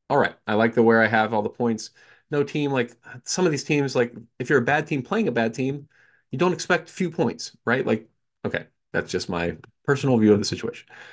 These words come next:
Now we click the button, bing bong, and we check in with, uh, let's see, do I have any other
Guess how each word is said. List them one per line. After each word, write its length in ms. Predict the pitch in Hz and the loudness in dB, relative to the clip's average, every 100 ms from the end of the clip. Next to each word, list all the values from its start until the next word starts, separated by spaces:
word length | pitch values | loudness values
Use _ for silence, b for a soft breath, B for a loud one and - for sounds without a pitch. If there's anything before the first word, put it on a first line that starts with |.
| B B | B B
Now 300 | 139 135 127 127 | 4 6 8 8
we 100 | 113 | 6
click 200 | 123 117 | 2 0
the 60 | |
button, 420 | 143 143 139 143 - _ _ _ _ _ _ _ _ - | 2 2 2 -2 -10 _ _ _ _ _ _ _ _ -2
bing 180 | 147 139 | 0 2
bong, 500 | 117 120 123 123 135 _ _ _ _ _ _ _ _ _ _ _ _ _ _ | 4 2 0 -4 -12 _ _ _ _ _ _ _ _ _ _ _ _ _ _
and 160 | - 113 | 0 2
we 140 | 113 | 2
check 340 | - 170 160 - | 0 -2 -2 -2
in 500 | 131 131 131 131 127 - _ | 2 2 2 0 -4 -12 _
with, 420 | - 113 117 - _ - - - | 0 2 2 -2 _ -20 -20 -16
uh, 280 | 110 107 107 | -10 -6 -4
let's 240 | 107 - - | -6 -6 -8
see, 480 | - - - - | -8 -8 -8 -8
do 140 | - 117 | -4 -2
I 20 | |
have 200 | 113 110 | 0 2
any 140 | 107 107 | 4 4
other 380 | 104 104 98 | 4 4 4